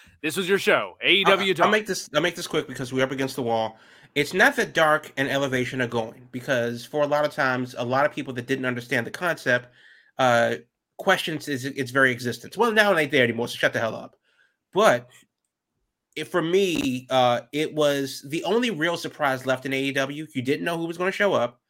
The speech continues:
Speaker 2: You didn't know what they were gonna do. And it wasn't about the wins and losses. It was about the proving ground. Uh, and we've seen a number of people that whose, uh, star, uh, power has risen because of Dark, because of that exposure.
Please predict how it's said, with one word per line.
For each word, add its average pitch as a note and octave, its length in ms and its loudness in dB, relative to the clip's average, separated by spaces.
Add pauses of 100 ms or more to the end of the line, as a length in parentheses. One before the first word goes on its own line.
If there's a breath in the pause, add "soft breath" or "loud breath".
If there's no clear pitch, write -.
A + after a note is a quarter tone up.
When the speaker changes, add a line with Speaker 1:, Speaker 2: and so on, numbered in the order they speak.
(300)
Speaker 2:
You C#3 80 2
didn't E3 240 0
know E3+ 100 2
what E3 140 0
they E3 100 2
were E3+ 80 0
gonna F#3+ 180 4
do. B2+ 380 -4 (220 soft breath)
And D#3+ 100 4
it E3+ 60 2
wasn't G#3+ 280 6
about F#3+ 200 2
the E3+ 80 -4
wins D3 240 0
and C3+ 100 -2
losses. E3+ 380 -2
It D3+ 80 -2
was D3 120 -4
about B2+ 380 2 (120)
the D#3 100 -6
proving B3+ 340 2
ground. A#2 360 -4 (400)
Uh, C#3 200 2
and D3+ 160 4
we've F#3 140 -4
seen A3+ 320 0
a D#3 100 2
number F3 400 0
of G3 120 0
people C3 480 -6 (320)
that D3+ 280 -2
whose, D#3 300 -4
uh, C3+ 160 -2
star, D#3 720 2
uh, C3 80 0
power C#3+ 380 -2
has B2+ 200 -2
risen D#3+ 340 -2
because D3 380 -2
of C#3+ 80 -8
Dark, C3+ 400 0 (300)
because D3 320 -2
of E3 80 -4
that D3 120 2
exposure. C3+ 760 -2